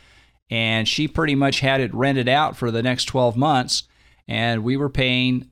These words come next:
uh, for the, on a per day basis, about a third to forty percent of what it would cost if we stayed in a hotel. But for her, she's making well over four thousand dollars a month in renting out her home. Now, I'm sure there's other expenses. So there's an article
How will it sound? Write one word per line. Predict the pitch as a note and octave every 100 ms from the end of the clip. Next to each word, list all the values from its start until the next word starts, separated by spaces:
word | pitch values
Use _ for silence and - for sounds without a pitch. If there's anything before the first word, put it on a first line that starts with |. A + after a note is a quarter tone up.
| -
uh, | A2 A#2 A#2 A2+
for | - _ - B2 B2 A#2
the, | A#2 G#2 _ -
on | A#2
a | A2
per | - D3
day | C3+ A2+
basis, | B2 D3+ - A2 - -
about | A2 B2+ C3 C3
a | A2
third | - - E3+ D#3 A#2+ A2+
to | A2+
forty | - C3+ C#3
percent | C3 A#2 - D3 B2+
of |
what | A2 A#2
it |
would | A2
cost | A#2+ B2 -
if | A2
we |
stayed | G#2 B2 A2
in |
a | G#2+
hotel. | G2 - F#3 A#2 G2+ - - - - - - -
But | B2
for | - A#2
her, | G#3+ A3+ C#3+
she's | - D#3+
making | D3+ C3+ C3+ B2
well | C3 C3+
over | B2
four | - B2+ B2
thousand | A#2+ A#2+ A2+
dollars | G#2+ G#2+ G#2
a | G2+
month | C3+ D3+ A#2 - _ _ _ _ -
in | A#2 G#2+
renting | C3 B2+ C3
out | B2 A#2+
her | A2
home. | E3 E3+ G#2+
Now, | A2
I'm | A2 G2+
sure | - B2+
there's | G#2+ A2+
other | G#2+ G2
expenses. | F#2 - E3 - G2 G2 - _ _ - - -
So | D3+
there's | D#3 C3
an | C3
article | D#3 G3+ A#3 - C3+ A2+ C#3